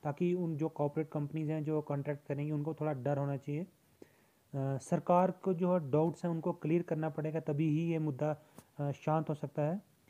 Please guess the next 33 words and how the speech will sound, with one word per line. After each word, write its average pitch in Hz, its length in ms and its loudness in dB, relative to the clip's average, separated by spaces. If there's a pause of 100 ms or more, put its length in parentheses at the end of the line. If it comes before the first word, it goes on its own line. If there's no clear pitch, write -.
(180)
मेरे 170 200 4
हिसाब 170 400 4
से 175 460 2
मैंने 160 340 2
अपनी 165 260 0
समझ 160 340 0 (420)
के 160 100 0
हिसाब 156 360 2
से 160 160 -4
बताया 147 540 0
और 151 120 -2 (120)
पढ़ा, 143 240 0
जो 143 180 0
research 143 420 -4
किया 139 280 -4
वो - 480 -10
आपको 135 200 -2
बता 131 240 -4
चुका 135 220 -4
हूँ। 151 220 -4 (520)
इसमें, 175 300 2
अ, 165 220 -10 (360)
और 165 100 0
आपको 175 200 2
बता 175 180 4
दूंगा 190 180 2
बिल 175 340 2
के 185 120 2
बारे 156 280 2
में 175 120 0
किसानों 165 440 -2
को 175 120 -2
समझाइए, 143 680 0